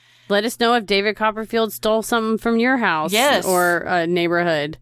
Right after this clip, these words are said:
Speaker 2: Also, I gotta say, one of my favorite parts of the Netflix show was how they have these,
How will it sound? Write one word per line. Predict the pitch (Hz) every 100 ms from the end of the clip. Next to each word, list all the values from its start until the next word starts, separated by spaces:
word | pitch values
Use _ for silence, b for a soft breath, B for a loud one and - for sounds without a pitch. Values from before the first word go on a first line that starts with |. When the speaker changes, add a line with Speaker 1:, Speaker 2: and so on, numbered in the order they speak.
| _ -
Speaker 2:
Also, | 233 247 208
I | 175
gotta | 175 220 220
say, | - 220 190 151 143 147
one | 180
of | 202
my | 196
favorite | 175 214 208 214
parts | - 208 196 -
of | 170
the | 165 160 160 160 156 - _ _ _ -
Netflix | 185 208 - 185 -
show | - 170 147 139 143 b b b b b
was | 185 196 185 -
how | 220 208 202 196 190 - _ _ _ -
they | 202 190
have | 208 214 220
these, | 214 196 180 -